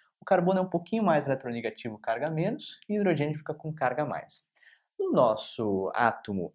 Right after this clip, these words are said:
né, de cloro, a gente pode considerar um cloro positivo e um cloro negativo. Tá ali. Beleza?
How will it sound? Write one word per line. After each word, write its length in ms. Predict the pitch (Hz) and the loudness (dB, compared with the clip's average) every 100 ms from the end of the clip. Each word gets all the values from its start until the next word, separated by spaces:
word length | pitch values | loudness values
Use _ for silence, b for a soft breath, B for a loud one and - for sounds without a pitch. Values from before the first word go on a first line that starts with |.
| - | -6
né, 120 | 104 | -6
de 140 | 98 | -6
cloro, 440 | - 131 156 127 95 | -6 4 8 8 4
a 20 | |
gente 180 | - - | -6 -4
pode 180 | 147 | -2
considerar 460 | 143 147 147 123 113 | -2 -6 -2 0 0
um 80 | 185 | -2
cloro 360 | - 123 117 | 2 4 4
positivo 600 | 117 151 170 208 - 254 - - b b b | 4 -2 -2 -2 0 0 0 -8 b b b
e 80 | - | -2
um 80 | 277 | -2
cloro 300 | 269 160 165 | 4 6 6
negativo. 560 | 170 190 196 - 123 - _ - | 4 2 0 -4 -6 -6 _ -6
Tá 80 | 233 | -2
ali. 200 | 175 - - _ _ _ - - | -2 -4 -16 _ _ _ -20 -2
Beleza? 500 | 107 98 90 180 | 0 2 0 -2